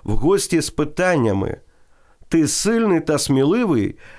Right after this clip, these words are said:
я можу організувати тобі відрядження.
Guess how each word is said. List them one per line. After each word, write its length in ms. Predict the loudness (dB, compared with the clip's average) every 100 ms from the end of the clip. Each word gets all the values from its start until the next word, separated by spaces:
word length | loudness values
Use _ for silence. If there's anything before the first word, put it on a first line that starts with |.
| -12
я 320 | -4 0 2 2
можу 400 | 2 0 0 0
організувати 1000 | 0 0 0 0 0 0 0 0 -2 -2 -4
тобі 440 | -4 0 0 -2 -4 -4
відрядження. 840 | -2 0 0 0 -2 -4 -4 -6